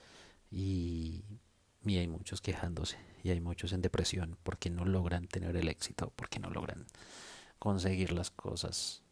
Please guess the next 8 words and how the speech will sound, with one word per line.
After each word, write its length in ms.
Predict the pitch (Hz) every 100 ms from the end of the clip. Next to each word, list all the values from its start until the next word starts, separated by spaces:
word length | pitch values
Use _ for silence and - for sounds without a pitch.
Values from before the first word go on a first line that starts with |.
| - - _ _
de 180 | 95 92
última 340 | 90 80 85 85
tecnología. 800 | 85 85 82 87 101 98 98 - - -
Y 340 | 98 90 87 87
nos 180 | - 92
aburrimos 760 | 90 87 98 107 101 101 -
y 80 | 95
nos, 520 | 90 87 92 - -